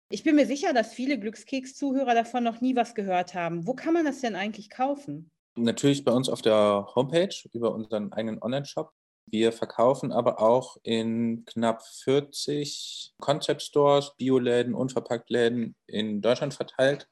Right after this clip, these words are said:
Speaker 2: einer in der Schweiz. Wir haben auf unserer Homepage saatgutkonfetti punkt de auch eine Karte, wo man alle Stores nachschauen kann. Gibt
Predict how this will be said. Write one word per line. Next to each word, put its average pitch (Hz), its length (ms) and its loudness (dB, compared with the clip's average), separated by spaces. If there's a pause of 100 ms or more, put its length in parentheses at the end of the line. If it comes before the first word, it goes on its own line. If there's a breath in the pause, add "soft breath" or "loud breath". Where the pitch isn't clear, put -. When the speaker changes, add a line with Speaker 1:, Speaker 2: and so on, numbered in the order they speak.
Speaker 2:
einer 123 240 4
in 113 100 2
der 110 80 2
Schweiz. 123 640 -4 (300)
Wir 104 120 2
haben 117 160 2
auf 113 100 2
unserer 110 280 2
Homepage 120 420 2
saatgutkonfetti - 1080 -4
punkt 110 320 -2
de 117 260 2
auch 113 240 0
eine 101 100 -4
Karte, 120 400 -2
wo 107 80 0
man 104 340 -2
alle 107 200 -4
Stores - 360 -2
nachschauen 123 520 -6
kann. 123 420 -8
Gibt - 460 -4